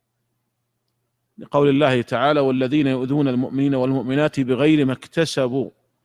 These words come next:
فقد احتملوا بهتانا وإثما مبينا." إذا لا يقول قائل إن النهي هنا في باب الآداب، وفي باب الآداب، لكن احتف به قرائن جعلته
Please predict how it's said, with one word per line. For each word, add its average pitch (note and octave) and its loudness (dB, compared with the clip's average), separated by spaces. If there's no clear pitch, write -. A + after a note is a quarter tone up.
فقد C3 0
احتملوا C#3 0
بهتانا C#3 -2
وإثما C3 -2
مبينا." G#2 -6
إذا A#2+ -2
لا D#3 4
يقول F#3 6
قائل F#3 4
إن E3+ 0
النهي D#3+ 0
هنا D3+ -4
في - -14
باب C#3+ 2
الآداب، B2 0
وفي A2+ 0
باب E3+ 8
الآداب، D#3+ 6
لكن D#3 2
احتف - -2
به D#3 2
قرائن E3 4
جعلته D#3 0